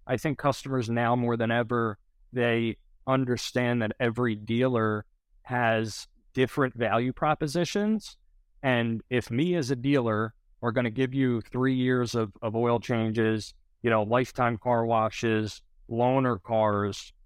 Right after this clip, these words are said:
and other benefits throughout the life of your, your vehicle ownership, that's worth a lot to a customer. Um, we provide Uber and Lyfts for, for customers for, for service,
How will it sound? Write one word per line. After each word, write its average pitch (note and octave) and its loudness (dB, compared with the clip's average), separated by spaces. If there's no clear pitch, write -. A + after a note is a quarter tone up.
and A2 0
other C#3 2
benefits A#2+ 0
throughout A2+ 2
the A2 -4
life A2 0
of A2 -4
your, G#2+ 0
your G#2 -2
vehicle A2 -2
ownership, A#2+ -2
that's C#3 -2
worth D3 0
a B2 -2
lot A#2+ 2
to G#2+ 0
a F2+ -4
customer. - -10
Um, G#2+ 2
we B2 0
provide A#2 2
Uber A#2 0
and A#2+ 0
Lyfts - -2
for, A2 -2
for A2+ -6
customers G2+ -2
for, G#2+ -4
for G#2 -2
service, G2+ 0